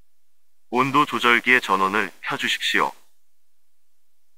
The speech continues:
온도 조절기의 피에이알 버튼을 연속 여섯 번 누르세요.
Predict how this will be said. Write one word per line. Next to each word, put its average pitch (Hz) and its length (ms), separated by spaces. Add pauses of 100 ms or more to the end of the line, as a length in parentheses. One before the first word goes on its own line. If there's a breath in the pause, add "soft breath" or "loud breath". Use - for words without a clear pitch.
(800)
온도 135 380
조절기의 127 720
피에이알 170 500
버튼을 117 560
연속 107 400
여섯 92 320
번 120 160
누르세요. 90 480